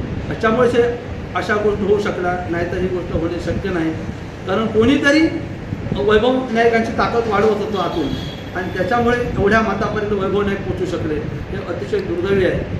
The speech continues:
आणि म्हणून माझी याची फल होईल, याची शहानिशा आहे. कारण उदाहरण म्हणून एक तुम्हाला सांगतो, आपल्याला माहिती आहे की राणे साहेबांना, म्हणजे मोठे साहेब दादांना माहिती आहे की प्रत्येक तुम्ही याच्यामध्ये गेला, बूथवर गेला,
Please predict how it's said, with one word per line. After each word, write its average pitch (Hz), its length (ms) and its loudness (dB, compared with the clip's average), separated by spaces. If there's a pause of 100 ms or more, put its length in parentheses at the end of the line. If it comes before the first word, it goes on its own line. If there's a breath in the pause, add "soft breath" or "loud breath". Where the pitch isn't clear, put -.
(420)
आणि 180 100 -4 (580)
म्हणून 214 220 2
माझी 202 240 2 (100)
याची 202 380 -2 (460)
फल 190 160 2
होईल, 208 280 6 (140)
याची 170 220 -2
शहानिशा 202 420 2
आहे. 190 160 -2
कारण 202 340 -2
उदाहरण 214 240 4
म्हणून 226 200 0
एक 220 160 2
तुम्हाला 214 260 0
सांगतो, 190 360 -2 (500)
आपल्याला 214 280 2
माहिती 208 280 4
आहे 214 120 6
की 226 200 2
राणे 202 300 4
साहेबांना, 226 680 2 (320)
म्हणजे 180 180 -2
मोठे 185 260 0
साहेब 190 220 2
दादांना 196 340 4
माहिती 202 300 2
आहे 151 100 2 (480)
की 262 60 2
प्रत्येक 294 840 0 (840)
तुम्ही 247 180 2
याच्यामध्ये 247 480 4
गेला, 214 220 6 (200)
बूथवर 254 480 2
गेला, 220 180 4